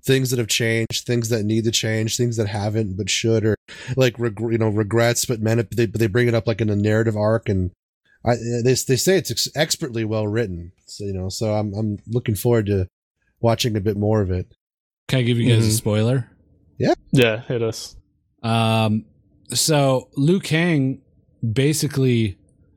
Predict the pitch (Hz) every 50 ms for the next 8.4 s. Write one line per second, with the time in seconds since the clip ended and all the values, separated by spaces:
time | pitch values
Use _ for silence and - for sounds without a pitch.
0 | _ _ _ - 139 120 139 - - - - 123 123 120 117 120 143 160 180 180
1 | 180 175 160 147 127 - - - 147 135 117 110 98 127 135 147 147 143 - -
2 | 139 123 107 120 110 113 117 - - 110 107 - - - - 107 98 101 95 -
3 | - 101 98 95 92 85 80 - _ _ _ _ _ _ _ _ _ _ _ -
4 | - _ _ _ _ _ - - 110 110 113 113 117 127 131 - - 131 131 127
5 | 120 107 92 87 _ _ _ _ _ _ _ - - 151 151 143 127 127 120 -
6 | - - 107 - - 123 113 101 92 98 107 104 104 107 98 92 95 95 95 90
7 | 85 76 80 82 87 - 101 107 98 - - 101 - - 107 101 - - 98 90
8 | 87 92 95 92 - 87 82 82